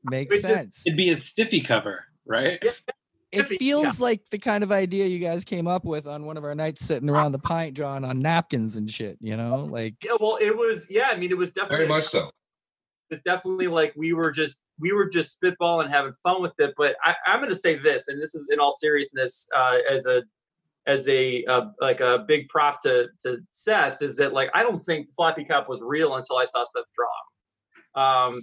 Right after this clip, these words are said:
Speaker 2: and we have this whole story that we keep coming back to about, you know, the fact that, like, yeah, I draw and I write, whatever, you know, like, I, I, I,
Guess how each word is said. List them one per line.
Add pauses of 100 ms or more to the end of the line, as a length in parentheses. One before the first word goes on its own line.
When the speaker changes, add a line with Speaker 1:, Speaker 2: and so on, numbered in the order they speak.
Speaker 2:
and
we
have
this
whole
story
that
we
keep (480)
coming
back
to
about, (640)
you
know,
the
fact
that,
like, (120)
yeah,
I
draw
and
I
write,
whatever, (180)
you
know,
like,
I, (160)
I,
I,